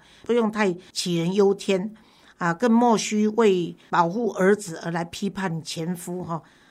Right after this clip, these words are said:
那男人的事情由男人他们自己去解决，只要让儿子静静地享受母亲长存的小确幸就可以了。想想看，你儿子能够当一个企业的小开，总比当一个无家可归的流浪汉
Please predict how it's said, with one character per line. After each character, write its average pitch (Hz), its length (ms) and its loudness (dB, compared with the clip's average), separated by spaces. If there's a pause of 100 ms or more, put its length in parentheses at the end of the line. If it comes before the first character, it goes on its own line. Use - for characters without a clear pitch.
(120)
那 185 180 2
男 185 220 2
人 233 140 4
的 208 80 0
事 233 180 -6
情 170 300 -6
由 175 220 -2
男 175 200 -2
人 180 140 -2
他 190 140 -6
们 175 180 -4
自 180 220 -6
己 156 180 -10
去 185 220 -6
解 165 200 -10
决， 151 300 -12 (300)
只 208 140 0
要 233 120 6
让 233 220 2
儿 202 180 2
子 208 180 -2
静 196 280 -2
静 196 200 -2
地 170 160 -4
享 160 280 -8
受 208 200 0
母 170 220 -6
亲 196 340 -2 (320)
长 202 400 -2
存 185 300 -6
的 180 100 -4
小 156 440 -12
确 185 240 -2
幸 165 260 -6
就 180 160 -4
可 165 240 -10
以 170 160 -10
了。 - 140 -20 (340)
想 220 260 -2
想 208 160 -2
看， 214 200 0
你 185 100 -4
儿 180 260 4
子 208 180 -4
能 180 140 0
够 208 160 2
当 196 300 0
一 196 60 -6
个 190 160 -4
企 208 300 -4
业 208 120 4
的 170 100 -4
小 165 260 -8
开， 180 360 -4 (420)
总 214 240 6
比 185 200 -2
当 190 320 0
一 196 80 -6
个 180 120 -2
无 165 220 -2
家 180 180 0
可 180 240 -6
归 180 240 -2
的 170 220 -6
流 165 260 -4
浪 180 220 0
汉 170 260 -4